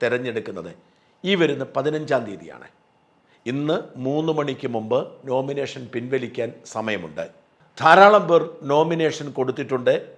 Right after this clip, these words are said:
ധാരാളം പേർ പിൻവലിച്ചിട്ടുണ്ട്. പലരും ഒന്നിലധികം പോസ്റ്റുകളിലേക്ക്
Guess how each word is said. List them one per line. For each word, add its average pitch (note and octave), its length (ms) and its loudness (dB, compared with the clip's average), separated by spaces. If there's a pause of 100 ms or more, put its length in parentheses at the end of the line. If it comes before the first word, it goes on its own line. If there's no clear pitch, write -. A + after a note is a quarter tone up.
(480)
ധാരാളം D3+ 400 8
പേർ C3 100 0 (120)
പിൻവലിച്ചിട്ടുണ്ട്. B2+ 760 -2 (840)
പലരും E3 280 6 (240)
ഒന്നിലധികം G3+ 640 2
പോസ്റ്റുകളിലേക്ക് C#3+ 720 -2